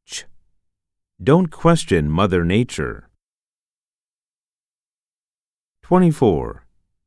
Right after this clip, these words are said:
J. Many individuals in this region use the gym.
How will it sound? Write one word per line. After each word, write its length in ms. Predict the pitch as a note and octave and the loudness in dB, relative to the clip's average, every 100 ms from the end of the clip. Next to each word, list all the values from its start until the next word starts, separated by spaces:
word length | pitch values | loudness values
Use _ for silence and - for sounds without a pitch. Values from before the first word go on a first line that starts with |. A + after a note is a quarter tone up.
| _ _ _ _ | _ _ _ _
J. 280 | D#2 F2 G2+ - - - _ _ _ _ _ _ _ _ _ | -10 -4 -6 -6 -20 -20 _ _ _ _ _ _ _ _ _
Many 400 | F2+ D3+ F#3+ C#3+ | 0 2 2 2
individuals 880 | B2 A2+ F#2+ C#3 A2+ D#2+ C2 C#2+ - | 2 2 4 2 0 -6 -6 -4 -2
in 120 | F#2 | 0
this 260 | F#2 F#2 F#2 | 0 -2 0
region 480 | A#2+ C3+ F2+ F2+ | 0 0 -2 -4
use 380 | G#2 E2+ A#2+ A#2 | -2 0 0 0
the 120 | - | -2
gym. 560 | A#2 C3+ D3 G2 D2+ - | -2 0 0 0 -6 -14